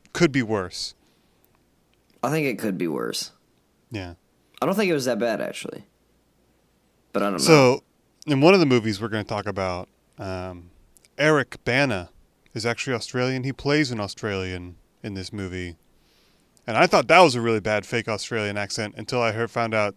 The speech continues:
Speaker 1: that Eric Bana was Australian. I was like, "Oh, <laughs> never mind, I guess." <laughs>
Speaker 2: I guess it's pretty good, I guess. <laughs>
Speaker 1: I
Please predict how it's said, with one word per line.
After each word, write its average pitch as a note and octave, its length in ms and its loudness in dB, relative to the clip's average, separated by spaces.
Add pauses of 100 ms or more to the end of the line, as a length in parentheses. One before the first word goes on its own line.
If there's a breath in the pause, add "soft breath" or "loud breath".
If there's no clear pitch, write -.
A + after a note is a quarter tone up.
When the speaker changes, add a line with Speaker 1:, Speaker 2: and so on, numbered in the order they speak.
(100)
Speaker 1:
that A2+ 140 -2
Eric G#2+ 260 -4
Bana G2+ 340 -4 (600)
was G2 480 -4
Australian. B2 640 -4 (920)
I B2 60 -10
was A2 80 -6
like, B2 80 0
"Oh, - 1300 0 (600 loud breath)
<laughs> - 100 -20
never B2+ 220 0
mind, G#2+ 180 0
I B2 60 2
guess." - 420 12
<laughs> A#3+ 1500 0
Speaker 2:
I B2 60 0
guess C3+ 200 0
it's D#3 160 -2
pretty A#2+ 220 -2
good, G#2+ 180 0
I F#2 100 -2
guess. F#2+ 600 0
<laughs> - 1300 -10
Speaker 1:
I E3 120 2